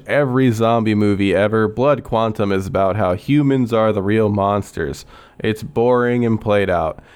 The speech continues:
There are some neat to look at practical gore effects. The zombie makeup is well done. Pet warning,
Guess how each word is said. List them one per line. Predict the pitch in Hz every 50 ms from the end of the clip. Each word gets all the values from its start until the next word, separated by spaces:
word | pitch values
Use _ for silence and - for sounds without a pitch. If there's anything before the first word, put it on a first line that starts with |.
| - _ _
There | - 95 101 98
are | 98 110 110
some | 107 - 104 95 95 95 101 110 117
neat | 131 139 139 135 143
to | - -
look | 117 117 120 117 113 - -
at | 101 104 104 98 -
practical | - - 113 107 104 - - 107 - - 87
gore | - - 110 110 120 123 117
effects. | 113 107 - - 120 120 117 110 - - - - - - - - -
The | - 131
zombie | 117 120 143 139 135 127 117 117 113
makeup | 110 107 104 104 101 - 107 98 - -
is | 78 85 82 85 - -
well | - 101 98 92 85
done. | - - - 120 120 120 120 117 120 120 110 98 - - - _ _ _ _
Pet | - 139 151 180 151
warning, | 113 107 113 110 110 110 110 110 107